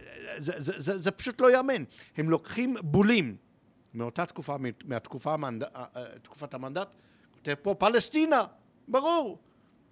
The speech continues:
אבל למה הרובריקה הזאת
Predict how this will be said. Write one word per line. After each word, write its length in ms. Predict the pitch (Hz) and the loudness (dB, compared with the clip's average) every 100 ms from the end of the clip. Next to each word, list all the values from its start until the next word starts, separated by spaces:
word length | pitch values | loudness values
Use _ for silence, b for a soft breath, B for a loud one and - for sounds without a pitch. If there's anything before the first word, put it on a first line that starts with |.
| _ _ _ _ _ _ _ _ _ _ _ _ _ _ | _ _ _ _ _ _ _ _ _ _ _ _ _ _
אבל 200 | 147 156 160 _ - | -14 -12 -14 _ -8
למה 280 | 185 - - | -6 -6 -8
הרובריקה 640 | 151 151 147 139 - 143 | -8 -10 -10 -12 -8 -6
הזאת 440 | 117 104 139 123 | -4 -2 -2 -2